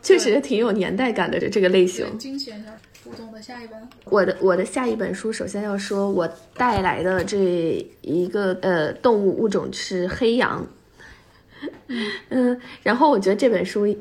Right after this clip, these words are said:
Speaker 1: 一定是黄总非常喜欢的一本书。它是，
Speaker 2: 嗯。
Speaker 1: 呃，危地马拉的一个作者叫蒙特罗索。这个作者啊，就我可能之前不太了解，但是呢，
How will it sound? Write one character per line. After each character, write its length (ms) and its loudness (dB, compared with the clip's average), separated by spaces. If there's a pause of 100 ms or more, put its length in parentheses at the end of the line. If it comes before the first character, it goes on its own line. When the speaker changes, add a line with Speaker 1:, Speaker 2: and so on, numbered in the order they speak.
(100)
Speaker 1:
一 200 -2
定 240 2
是 200 -2
黄 220 -2
总 180 -2
非 320 2
常 200 -6
喜 180 -12
欢 160 -8
的 80 -2
一 100 -4
本 160 -8
书。 320 -12 (460)
它 200 2
是， 640 2 (180)
Speaker 2:
嗯。 460 0
Speaker 1:
呃， 120 -12
危 100 4
地 140 2
马 180 0
拉 260 0
的 280 0
一 120 -2
个 140 2
作 260 0
者 300 -2
叫 320 -2
蒙 220 -4
特 520 0
罗 200 -2
索。 560 -8
这 180 0
个 80 4
作 300 2
者 200 0
啊， 400 -6
就 160 0
我 200 2
可 140 -4
能 180 -6
之 160 -6
前 320 -6 (240)
不 80 -2
太 180 -4
了 220 -6
解， 300 -4 (340)
但 160 2
是 220 -4
呢， 260 -2